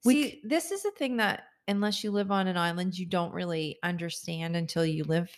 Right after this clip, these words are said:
Speaker 2: on an island. But, like, this is our whole world. So when you travel from one end of your world to the other end of your world, it's so, it takes, it seems like it takes a day and a half.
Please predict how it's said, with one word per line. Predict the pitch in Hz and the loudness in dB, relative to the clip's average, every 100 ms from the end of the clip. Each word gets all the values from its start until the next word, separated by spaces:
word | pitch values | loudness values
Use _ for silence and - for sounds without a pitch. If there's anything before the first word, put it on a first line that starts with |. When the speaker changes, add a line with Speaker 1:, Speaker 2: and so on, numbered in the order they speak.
| _ | _
Speaker 2:
on | - 202 | 2 4
an | 208 | 6
island. | 208 214 226 208 | 6 6 4 6
But, | 190 - - - - _ _ _ _ _ _ - | 6 4 -12 -20 -20 _ _ _ _ _ _ 0
like, | 208 190 - _ _ _ _ _ _ _ _ _ _ _ - | 0 0 -8 _ _ _ _ _ _ _ _ _ _ _ -8
this | 196 240 285 | 6 8 8
is | 349 | 6
our | 269 214 | 8 8
whole | 196 214 190 165 | 6 6 6 4
world. | 170 143 - 143 - - _ _ - - - | 2 4 2 -2 -8 -16 _ _ -20 -20 -6
So | - 196 185 | 4 6 6
when | 175 208 | 4 4
you | 254 | 2
travel | 285 311 285 254 | 4 6 6 4
from | 247 202 190 | 4 4 6
one | 190 233 | 6 6
end | 277 233 | 6 6
of | 208 180 | 4 2
your | 180 170 | 0 0
world | 165 156 151 - | 2 0 -2 -4
to | 170 | -4
the | 170 - | -4 4
other | 180 190 165 | 6 6 6
end | 160 160 | 4 2
of | 160 | 0
your | 160 | -2
world, | 147 143 131 139 160 - _ - _ _ _ | -2 -2 -4 -6 -10 -16 _ -20 _ _ _
it's | 285 330 - | 0 0 0
so, | 392 392 320 - | 2 0 -4 -6
it | - 302 - | -2 -2 -2
takes, | - 311 302 - - - | 0 0 0 -8 -10 -2
it | 233 240 | 0 0
seems | - 247 240 233 | -2 -2 -2 0
like | 226 220 | -2 -2
it | 190 | -6
takes | 190 180 185 - - | -4 -4 -6 -12 -2
a | 185 | -2
day | 175 170 160 | 2 2 2
and | 160 | 2
a | 156 | 0
half. | 156 156 131 - - | -2 -6 -4 -6 -6